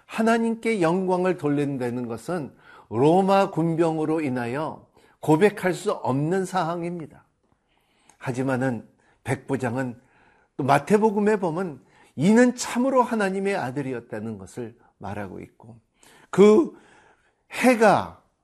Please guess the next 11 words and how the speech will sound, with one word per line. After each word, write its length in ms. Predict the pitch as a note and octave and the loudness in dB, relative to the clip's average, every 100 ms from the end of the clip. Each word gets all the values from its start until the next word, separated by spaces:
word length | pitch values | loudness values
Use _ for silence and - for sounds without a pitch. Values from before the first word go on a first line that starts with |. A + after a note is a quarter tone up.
| _ _ _ _ | _ _ _ _
해가 500 | - F#3+ G3+ G3 F#3+ | -4 0 2 4 2
어두웠던 680 | C#3+ D#3 D#3+ E3 D#3 D3 C#3 | 2 0 0 -2 -4 -8 -8
것을 360 | C3 C3 C#3+ C#3 | -8 -8 -10 -10
보고, 560 | A#2 A2 A2+ - - _ _ _ _ _ | -14 -12 -14 -14 -18 _ _ _ _ _
그리고 640 | D3 E3 E3 F3 F3+ F3 - _ - | 4 6 6 4 2 -2 -8 _ 2
그 160 | F3+ | 4
사항을, 600 | F#3+ - G3 F3+ G3 G3 | 4 2 2 4 2 2
모든 400 | E3 D3+ F3 F#3 | 2 4 4 2
것을 340 | F3 D#3 F3+ F3+ | -2 -2 -2 -2
지켜볼 640 | D3+ - F3 D3+ B2+ A2 | -6 -8 -6 -6 -8 -8
때 320 | B2 A#2+ A2+ | -12 -10 -12